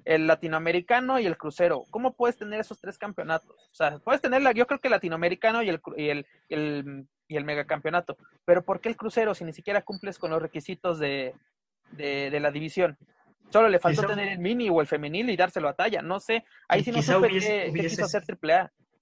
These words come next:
Speaker 2: quizá hubiese sido coherente si se lo hubieran dado a un luchador que, que fuese una bestia, una mole, alguien que fuese imponente, y Johnny Mundo no era imponente.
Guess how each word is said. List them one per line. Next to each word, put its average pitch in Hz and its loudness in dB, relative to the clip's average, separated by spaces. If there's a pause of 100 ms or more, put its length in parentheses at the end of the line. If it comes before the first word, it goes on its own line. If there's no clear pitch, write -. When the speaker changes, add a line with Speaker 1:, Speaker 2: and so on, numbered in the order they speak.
(240)
Speaker 2:
quizá 160 0
hubiese 202 0
sido 180 0 (260)
coherente 165 2 (260)
si - -6
se 151 -2
lo 143 4
hubieran 165 2
dado 165 4
a 170 4
un 170 0
luchador 151 0
que, 131 -2 (180)
que 143 -2
fuese 156 -2
una 156 2
bestia, 143 2
una 143 0
mole, 139 4
alguien 143 0
que 131 -4
fuese 139 -4
imponente, 143 -2
y 135 -6
Johnny 147 4
Mundo 147 4
no 139 2
era 143 0
imponente. 131 -2